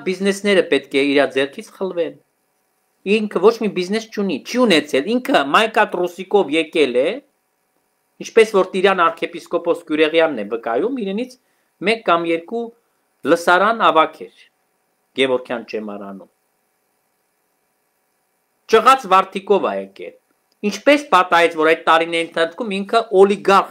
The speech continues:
դարձավ կաթողիկոս, ինչպես որ Նիկոլայ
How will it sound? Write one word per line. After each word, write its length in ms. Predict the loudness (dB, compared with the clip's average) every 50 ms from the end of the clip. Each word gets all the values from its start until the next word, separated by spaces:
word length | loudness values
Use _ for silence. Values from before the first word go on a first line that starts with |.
| -10 _ -8
դարձավ 420 | -8 -8 -8 _ -16 -16 -16 -16 -18 _ -8
կաթողիկոս, 640 | -8 -8 -8 -8 -12 -12 -12 -14 -14 -16 -18 -20 -20 _ _ _ _ _ _ _ _
ինչպես 320 | _ -2 0 0 0 0 0 0
որ 160 | 0 0 0 -4 -14 _ _ _ _
Նիկոլայ 380 | -8 -8 0 0 2 4 4 2